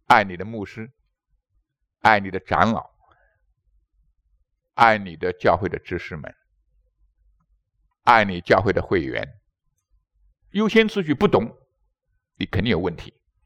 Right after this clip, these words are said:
你的优先次序没有，你一定信仰有问题。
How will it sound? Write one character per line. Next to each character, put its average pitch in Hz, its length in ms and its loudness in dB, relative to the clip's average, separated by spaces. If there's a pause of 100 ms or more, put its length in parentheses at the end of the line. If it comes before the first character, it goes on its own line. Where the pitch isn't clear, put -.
(320)
你 101 100 -6
的 110 60 0
优 208 220 2
先 226 180 4
次 185 140 -10
序 139 120 -8
没 131 120 4
有， - 180 4 (600)
你 - 80 -8
一 320 120 6
定 277 180 8
信 190 160 6
仰 175 120 8
有 147 100 10
问 165 160 8
题。 92 240 -2